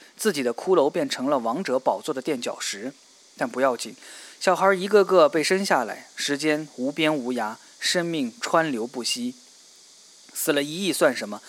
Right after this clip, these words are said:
荒废了十年算什么？小楼面对小孩鲜嫩的岁月，他很得意，他快死了。但毕竟他还没死，很闷呐。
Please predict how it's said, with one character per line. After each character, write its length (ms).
荒 220
废 100
了 120
十 240
年 180
算 180
什 140
么？ 140
小 180
楼 100
面 200
对 160
小 180
孩 180
鲜 280
嫩 120
的 80
岁 280
月， 240
他 100
很 160
得 240
意， 160
他 100
快 180
死 260
了。 200
但 140
毕 220
竟 240
他 120
还 160
没 240
死， 220
很 160
闷 300
呐。 160